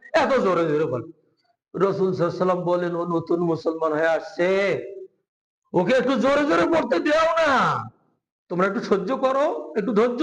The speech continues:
ধরো। হ্যাঁ, ও তো এখন আবেগপ্রবণ, ওকে একটু সুযোগ দাও। তো সেরকম আমাদেরও একটু উচিত, যারা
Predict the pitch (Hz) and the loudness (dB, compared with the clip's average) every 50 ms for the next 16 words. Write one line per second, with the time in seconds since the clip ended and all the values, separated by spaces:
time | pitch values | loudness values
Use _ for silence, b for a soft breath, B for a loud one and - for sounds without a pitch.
0 | 320 262 262 302 294 302 311 320 339 - - - - - - _ _ _ _ _ | 0 0 2 2 2 4 2 2 2 0 -4 -8 -12 -14 -18 _ _ _ _ _
1 | _ _ _ _ _ _ _ _ _ _ _ _ _ _ _ - - 233 269 277 | _ _ _ _ _ _ _ _ _ _ _ _ _ _ _ -2 0 2 2 2
2 | 294 285 285 302 294 269 294 294 269 269 285 277 - - - - 330 330 320 339 | 2 2 2 2 2 2 2 2 2 2 2 2 0 -2 0 0 0 2 2 4
3 | 320 285 240 196 160 139 123 117 113 131 147 156 _ _ _ _ _ _ _ _ | 4 4 2 2 0 -2 -4 -8 -10 -12 -14 -16 _ _ _ _ _ _ _ _
4 | _ _ _ _ _ _ _ _ _ _ _ _ _ _ _ - - 185 190 262 | _ _ _ _ _ _ _ _ _ _ _ _ _ _ _ -4 -2 0 0 2
5 | 262 269 247 - 240 294 302 349 349 349 - 285 285 226 180 151 127 120 - - | 2 0 0 2 2 2 2 2 0 0 0 0 2 2 2 2 0 -2 -4 -8
6 | - - - _ _ - _ - 160 - - - 180 185 190 185 262 233 226 - | -14 -18 -20 _ _ -14 _ -6 -6 -4 -2 -2 0 0 0 -2 -2 -2 -2 -2
7 | 185 175 175 170 180 202 254 254 240 214 - - 233 208 202 202 202 - 233 240 | -2 0 0 -2 -2 -2 0 0 0 0 0 -2 -2 -2 -2 -2 -2 -2 -2 -2
8 | 247 247 - - - _ _ _ _ - - 165 170 180 | -2 -4 -6 -12 -18 _ _ _ _ -4 -2 0 0 0